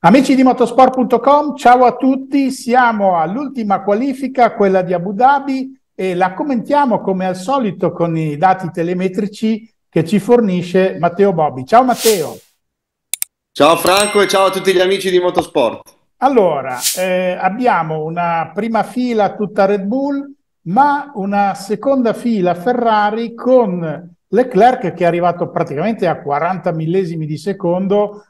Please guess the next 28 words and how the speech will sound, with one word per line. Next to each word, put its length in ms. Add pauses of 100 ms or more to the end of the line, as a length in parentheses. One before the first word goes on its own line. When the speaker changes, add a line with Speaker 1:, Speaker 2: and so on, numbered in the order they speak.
(140)
Speaker 1:
dal 200
secondo 440
classificato, 1300
che 200
è 40
Sergio 480
Perez. 480
La 160
sensazione 1200 (220)
è 200
che 440
nelle 400
prove 260
libere 580
avevano 460
fatto 340
un 120
po' 140
di 100
caos 480
quelli 240
della 160
Ferrari 680 (280)
e 80
alla 180
fine 340
sono 320
riusciti 720